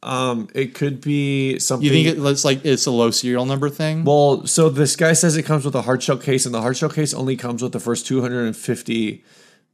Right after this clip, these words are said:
Speaker 1: uh, that were released. So there is, um, there is a little bit of a,
Speaker 2: Hmm.
Speaker 1: like, rarity factor there.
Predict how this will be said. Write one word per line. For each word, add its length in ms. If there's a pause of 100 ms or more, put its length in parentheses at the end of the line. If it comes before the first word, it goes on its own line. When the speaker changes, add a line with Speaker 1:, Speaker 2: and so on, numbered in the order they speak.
(140)
Speaker 1:
uh, 260 (240)
that 320
were 180
released. 680 (560)
So 300
there 180
is, 600 (120)
um, 400
there 180
is 140
a 60
little 320
bit 340
of 460
a, 680 (380)
Speaker 2:
Hmm. 360
Speaker 1:
like, 220
rarity 500
factor 520
there. 400